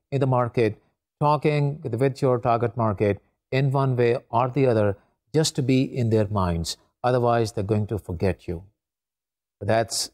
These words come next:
a very important lesson. The next, um, question which should, uh, come into our minds is, uh, how to make sure that the copy that, uh, we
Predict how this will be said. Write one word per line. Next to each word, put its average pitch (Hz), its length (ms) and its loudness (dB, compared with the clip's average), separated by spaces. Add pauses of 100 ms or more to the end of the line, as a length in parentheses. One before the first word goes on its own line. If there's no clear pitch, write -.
a 104 60 -4
very 113 180 2
important 110 540 -2
lesson. 90 320 -4 (1400)
The 151 400 2
next, 151 640 0
um, 107 500 2 (400)
question 135 480 0
which 95 320 0
should, 120 340 -2 (140)
uh, 92 240 -4
come 110 220 -2
into 110 180 0
our 95 160 0
minds 107 560 -2
is, 92 500 0
uh, 95 420 2 (120)
how 139 340 0
to 98 360 0 (1300)
make 113 360 0
sure 107 400 0
that 95 180 -2
the 107 60 -6
copy 123 480 0
that, 104 480 0
uh, 101 200 2
we 104 460 0